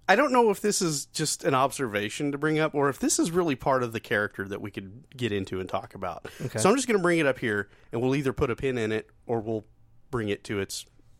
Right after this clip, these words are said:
Speaker 1: pointless conclusion. Um, when we last saw Freya, did she seem like the, the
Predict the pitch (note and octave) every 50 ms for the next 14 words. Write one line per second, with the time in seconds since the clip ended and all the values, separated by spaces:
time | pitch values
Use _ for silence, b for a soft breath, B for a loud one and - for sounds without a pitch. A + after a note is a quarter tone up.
0 | - - - - - G2+ G2+ G2+ G2+ - - G#2+ G2 - - A#2 A2+ A2 G2+ G2+
1 | F#2 - B B B B B B B B B B B B B B B B - -
2 | D#3 D3 D#3 D#3 D3+ D3+ C#3 - - _ _ _ - - - E3 F3+ G#3+ A#3+ C#4+
3 | D4+ C#4+ D3+ D#3 D#3 E3 E3 - - - - - C#3+ A#2+ A2 A#2 B2 - - C#3+
4 | C3+ C3+ C#3 C#3 C#3+ D3+ D3 - _ _ - _ _ - _ _ - _ _ _
5 | _ - - _ _ _ _ _ _ _ - - - _ b b b b b b
6 | b b - - E3+ - - C4+ - - A#3 A3 A3 G#3+ G3+ F#3+ F3+ F3+ E3 -
7 | - - - _ _ _ _ _ _ _ - - E3+ C3+ - _ - F3 D3 C#3
8 | C#3 B2+ A#2+ B2 - - - C3 B2+ A#2 A2+ A2 A2 A#2